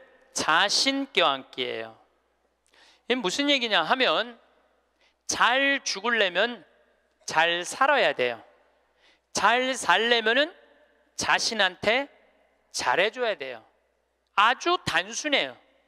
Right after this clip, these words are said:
그러면은 자신한테 잘해주려면은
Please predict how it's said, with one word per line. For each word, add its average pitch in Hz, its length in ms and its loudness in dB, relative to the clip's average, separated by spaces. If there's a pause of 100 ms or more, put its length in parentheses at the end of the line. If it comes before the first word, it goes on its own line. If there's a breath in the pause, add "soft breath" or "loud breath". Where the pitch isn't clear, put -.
(420)
그러면은 269 520 2 (400)
자신한테 254 1040 0
잘해주려면은 220 1000 0